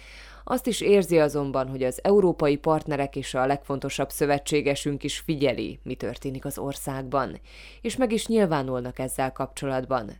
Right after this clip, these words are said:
Tehát nem veszik félvárról, hogy Fico szét akar bombázni egy olyan intézményt, amely jól működik, és amely a jogállamiság egyik garanciája Szlovákiában.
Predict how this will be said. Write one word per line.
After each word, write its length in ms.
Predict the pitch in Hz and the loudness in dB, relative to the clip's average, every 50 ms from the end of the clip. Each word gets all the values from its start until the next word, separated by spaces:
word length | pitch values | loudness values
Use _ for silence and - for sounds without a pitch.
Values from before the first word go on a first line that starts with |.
| - - - | -18 -10 -6
Tehát 340 | 156 147 147 139 139 139 | -6 0 2 2 2 4
nem 180 | 165 170 196 196 | 4 4 6 6
veszik 280 | 185 - - 170 151 - | 4 4 2 0 -4 -2
félvárról, 840 | - 180 175 165 160 143 147 135 131 135 131 127 131 127 120 127 | 2 4 6 6 6 6 2 0 0 -2 -4 -4 -2 -2 -2 0
hogy 180 | 131 131 139 - | -2 -4 -4 -4
Fico 340 | - 220 208 - - 190 185 | -4 -4 -4 -2 -2 -2 -2
szét 280 | - - 214 214 - | 0 0 0 0 0
akar 280 | 190 170 - 160 156 156 | 0 2 2 2 4 4
bombázni 580 | 156 165 160 160 160 156 156 156 147 165 160 156 | 4 2 4 4 4 4 4 2 0 0 0 0
egy 160 | 156 151 - | 0 0 2
olyan 260 | - 190 185 175 170 | 2 2 4 4 4
intézményt, 640 | 170 170 170 - 180 175 160 156 180 180 185 180 - | 2 0 0 0 0 0 0 0 -2 -2 -2 0 0
amely 320 | 190 185 185 180 180 175 180 | 0 0 2 2 2 2 4
jól 280 | 185 202 196 185 165 | 6 6 6 6 6
működik, 640 | 147 139 135 127 - - 131 - - 82 - - - | 4 2 -2 -4 -4 -4 -6 -6 -6 -8 -10 -12 -14
és 220 | - - - - - | -14 -12 -10 -10 -8
amely 320 | - 127 131 127 127 131 | -8 -6 -4 -2 -2 0
a 40 | 131 | 2
jogállamiság 840 | 139 156 160 151 147 131 127 131 131 139 139 - - 151 147 139 151 | 4 4 4 6 4 4 2 2 0 -2 -2 -4 -4 -4 -2 -2 -2
egyik 260 | 147 135 143 139 - | -2 -2 -2 -2 -2
garanciája 760 | 143 131 123 123 123 120 - - 127 127 123 123 123 127 123 | -2 -2 -2 -4 -8 -10 -12 -12 -10 -10 -8 -6 -6 -8 -8
Szlovákiában. 1000 | - - 139 131 127 131 131 127 - - 135 135 131 131 131 135 135 131 120 95 | -8 -6 -6 -4 -4 -4 -6 -8 -10 -10 -8 -6 -4 -4 -4 -2 -4 -4 -4 -6